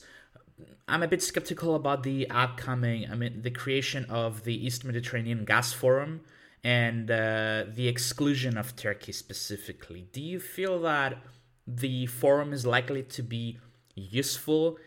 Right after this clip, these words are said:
in a sustainable way? Do you think that it's just a symbolic gesture of regional cooperation without any real concrete results? And also, obviously, from a foreign policy perspective,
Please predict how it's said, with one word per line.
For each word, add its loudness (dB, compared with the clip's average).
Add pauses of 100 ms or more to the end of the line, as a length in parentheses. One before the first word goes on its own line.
(240)
in 0
a -2
sustainable 2
way? 4 (320)
Do -4
you -2
think -6
that 2
it's 0
just -4
a -2
symbolic 0
gesture 0
of -2
regional 0
cooperation -2
without 0
any 0
real 0 (300)
concrete -6
results? 2 (360)
And 0
also, 4
obviously, 2
from -4
a -4
foreign 0
policy -2
perspective, -6